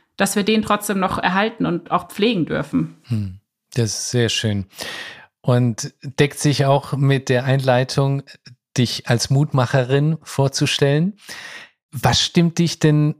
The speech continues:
Speaker 2: an der aktuellen Situation in der Ukraine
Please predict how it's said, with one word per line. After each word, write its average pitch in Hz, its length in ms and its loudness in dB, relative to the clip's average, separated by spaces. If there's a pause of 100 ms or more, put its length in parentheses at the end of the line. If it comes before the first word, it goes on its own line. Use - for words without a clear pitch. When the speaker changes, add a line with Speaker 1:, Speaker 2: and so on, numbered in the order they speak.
(640)
Speaker 2:
an 135 140 4
der 127 200 2
aktuellen 143 460 2
Situation 131 960 0 (100)
in 165 240 4
der 143 220 -2 (160)
Ukraine 127 760 0